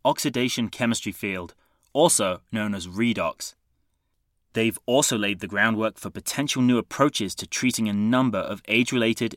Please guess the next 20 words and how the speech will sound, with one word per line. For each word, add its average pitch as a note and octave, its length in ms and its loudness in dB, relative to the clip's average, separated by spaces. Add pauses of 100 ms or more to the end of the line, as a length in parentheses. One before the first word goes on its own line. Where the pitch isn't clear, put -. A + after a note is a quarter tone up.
and F#2+ 260 -8
rare G#2+ 300 2
hereditary G#2 560 -2
diseases. F2+ 640 -6 (960)
It G3+ 120 -2
has G#3+ 200 0
long F#3+ 280 2
been F3 240 0
known G#2+ 420 -2
that A2 120 -6
cells D3+ 440 4
have B2+ 280 0
enzyme-based B2+ 720 2
systems F#2+ 680 -4
for - 120 -8
repairing G#2 560 0
damaged A2+ 440 0
D A2 140 2
N A2 80 0
A A#2+ 280 0